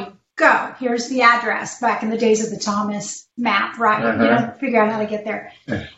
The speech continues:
Speaker 1: And we kept losing cases because they would want a female. It's like, "Oh, pff,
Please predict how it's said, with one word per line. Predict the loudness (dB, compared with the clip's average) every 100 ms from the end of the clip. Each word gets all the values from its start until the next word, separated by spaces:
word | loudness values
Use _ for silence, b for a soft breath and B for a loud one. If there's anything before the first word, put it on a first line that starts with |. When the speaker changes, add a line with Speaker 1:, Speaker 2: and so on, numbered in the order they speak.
| 0
Speaker 1:
And | 4 6 6
we | 6
kept | 4 2
losing | 2 2 2 2 2
cases | 2 0 0 0 0 0 -4 -6
because | -6 0 4 4 4
they | 2
would | 0 0
want | 0 0
a | -2
female. | -2 4 6 6 4 -2 -8 -16 _
It's | 0 2
like, | 2 0 -2
"Oh, | -2 -2 -10
pff, | -16